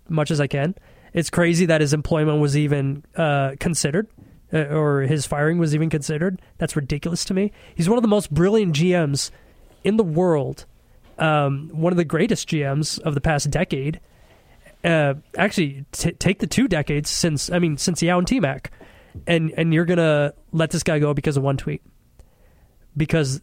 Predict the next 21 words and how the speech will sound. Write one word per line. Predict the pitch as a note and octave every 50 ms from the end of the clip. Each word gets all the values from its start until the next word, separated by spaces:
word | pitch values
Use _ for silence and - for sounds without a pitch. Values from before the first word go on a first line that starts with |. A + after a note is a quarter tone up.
| _ -
there's | D3+ C#3+ D3+ D3 C#3 B2+ C3
that | C#3 C#3+ C#3+ D3+ - - D3 C3+ C#3+ - E3
m-, | D#3 C#3+ C#3+ -
amount | - D#3+ D3+ D3 C#3 C#3+ -
of | C#3
money | C#3 C#3 C#3 D3 D#3
on | D#3
the | E3 E3
line. | E3 F3 F3+ F#3+ F#3+ - - - - - - _ _ _ _ _ _ _ _ _
It, | - E3+ D#3+ -
it's | - E3 -
crazy | - F3+ F3 F3 E3 E3
to | D#3+ E3
me. | E3+ F3 F3 - _ _ _ _ _ _
I | - D#3
would | D3 D3+ C3+
get | C#3+ D3 C#3+
it | D#3+ E3
if | D3+ C#3+ -
it | D3
happened, | C#3 D3 D3 D#3 - E3+ F#3 G3